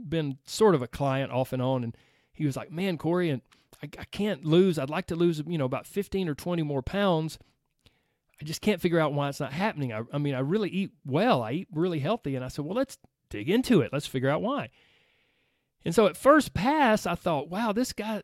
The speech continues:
he's, he's right." I mean, his body does seem really resistant to drop that extra fifteen or twenty pounds that he wants to lose 'cause his nutrition looks really solid. I know he's really active. I,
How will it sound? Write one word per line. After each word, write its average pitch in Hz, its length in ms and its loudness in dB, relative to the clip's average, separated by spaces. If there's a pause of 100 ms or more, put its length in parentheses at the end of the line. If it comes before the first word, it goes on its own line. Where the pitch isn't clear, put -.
he's, 202 380 -4
he's 202 240 -2
right." 180 460 -2 (280)
I 147 60 -4
mean, 127 520 -2 (640)
his 175 200 -6
body 180 380 -2
does 175 240 0
seem 170 260 0
really 175 160 2
resistant 147 580 0
to 127 80 -10
drop 135 380 -2
that 147 180 0
extra 143 500 -4 (120)
fifteen 160 340 -2
or 139 60 0
twenty 143 220 -4
pounds 269 360 0
that 165 100 -2
he 151 60 -2
wants 151 240 -8
to 151 100 -4
lose 247 380 2
'cause 139 160 -2
his 135 140 -2
nutrition 202 520 -2
looks 151 200 -4
really 147 180 0
solid. 156 420 -2
I 101 100 -12
know 104 240 -2
he's 170 140 0
really 120 240 -4
active. 151 400 -6
I, 110 140 -8